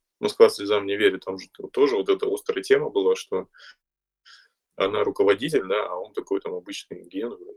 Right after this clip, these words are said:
да, или Гоша, Гоша. Вот, и он такой обычный р-, работяга, и вот тоже вот, ну, вот как бы, ну да,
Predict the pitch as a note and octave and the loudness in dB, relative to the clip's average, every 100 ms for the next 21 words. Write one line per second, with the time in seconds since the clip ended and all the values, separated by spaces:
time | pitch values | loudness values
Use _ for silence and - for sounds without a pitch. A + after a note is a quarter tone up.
0 | _ F#2+ G2+ - G#2 A#2 - F#2+ G#2 - | _ -6 -6 -12 -6 -6 -4 -6 -6 -8
1 | _ _ - - _ - G2 F#2 G2 A2 | _ _ -20 -20 _ -2 -2 2 0 0
2 | G#2+ G2 G2 F#2+ - F#2+ F#2 - F#2 - | -2 -2 -2 -2 -8 -4 -4 -2 -4 -4
3 | F#2 G#2 G2 G2 F#2 F2+ G2 - _ _ | -2 2 2 2 -4 -6 -10 -12 _ _
4 | A2+ A2+ G#2+ F#2 F#2 F#2+ F#2+ F#2+ - A2+ | 2 2 2 -8 -8 -8 -8 -8 0 2
5 | A#2 C#3+ C3 F#2+ | 4 8 10 10